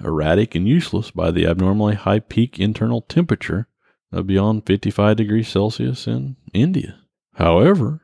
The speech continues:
Major General H M Singh, a director in charge of trial and evaluation, said the user field trial report had certified the accuracy and consistency of the weapon system.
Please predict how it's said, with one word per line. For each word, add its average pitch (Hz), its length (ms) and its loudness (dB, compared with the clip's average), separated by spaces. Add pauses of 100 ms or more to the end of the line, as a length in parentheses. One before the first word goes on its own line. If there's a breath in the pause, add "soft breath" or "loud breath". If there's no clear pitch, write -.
(180)
Major 85 360 0
General 92 460 2
H 92 260 -2
M 131 200 2
Singh, 95 520 -4 (420)
a 82 260 -2
director 87 800 -2 (640 soft breath)
in 87 180 -4
charge 107 400 0
of 80 80 -4
trial 101 380 0
and 120 80 0
evaluation, 127 680 0
said 87 320 -6
the 80 80 -6
user 120 440 0
field 123 380 0
trial 175 320 0
report 90 440 0 (600 soft breath)
had 90 120 -2
certified 110 520 2
the - 140 -2
accuracy 98 560 -4
and 113 120 -4
consistency 117 760 -2
of 117 200 -2
the 139 240 -2
weapon 135 380 0
system. - 520 -10